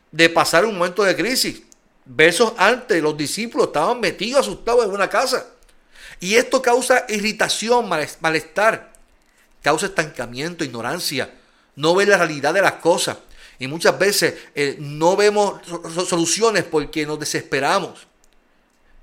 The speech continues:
Podría ser también torpeza, sí. Jesús, la respuesta de Jesús a estos hombres,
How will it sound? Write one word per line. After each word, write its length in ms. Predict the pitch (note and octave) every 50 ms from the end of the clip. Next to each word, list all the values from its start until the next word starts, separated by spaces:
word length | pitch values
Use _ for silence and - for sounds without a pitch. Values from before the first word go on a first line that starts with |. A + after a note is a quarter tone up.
| - _ _ _ _ _ _ _ _ _ _ _ _ _ _ _ _ _ _ _
Podría 320 | - C#3 C#3 C#3 D3+ F#3 F#3
ser 160 | - G3 F#3+
también 240 | F#3 E3 E3 E3+ E3
torpeza, 500 | F3 C#3+ B2+ - - B2 D3+ - F3 C#3+
sí. 240 | - - C#3 C#3+ - - _ _ _ _ _ _ _ -
Jesús, 680 | C3+ C3 - - E3+ F#3+ F3+ D#3+ C#3 - - - - _ _ - - _ _ _ _ _ _ _ _ _ _ _ _ _ - -
la 100 | A#2+ A#2
respuesta 360 | A#2+ A#2+ - C#3 D3 - A3+
de 60 | G#3+
Jesús 320 | F3+ D3+ - G#3+ A3 G3 E3
a 160 | D3+ D3 D3+
estos 380 | F3 F3 - G3+ D#3+ C#3+ - - -
hombres, 380 | D#3+ F#3+ G#3+ G#3 E3 C3+ A#2